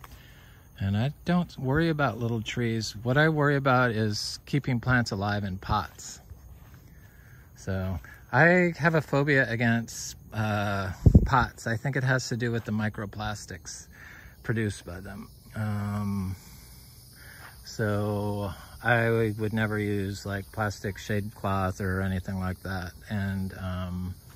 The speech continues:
this is a very harsh area. This is why the soil is so white, 'cause this is mowed. That's what happens in Florida when you mow it. It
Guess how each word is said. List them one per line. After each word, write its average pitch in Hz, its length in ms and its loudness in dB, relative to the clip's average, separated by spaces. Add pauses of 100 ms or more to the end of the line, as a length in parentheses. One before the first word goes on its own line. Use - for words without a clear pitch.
(1080)
this 127 160 -2
is 143 120 -2
a 123 60 -2
very 113 220 4
harsh 110 520 0
area. 113 520 -2 (380)
This 107 160 -10
is 101 120 -12
why 104 160 -6
the 98 100 -10
soil 104 460 -6
is 95 120 -10
so 98 400 -6
white, 95 340 -10 (680)
'cause 101 120 -10
this 113 180 -8
is 104 140 -8
mowed. 110 460 -6 (2250)
That's - 160 -12
what 110 140 -6
happens 127 480 -8
in 139 160 -8
Florida 156 520 -8
when 147 160 -8
you 147 120 -6
mow 143 280 -6
it. 190 140 -10 (200)
It 113 140 -12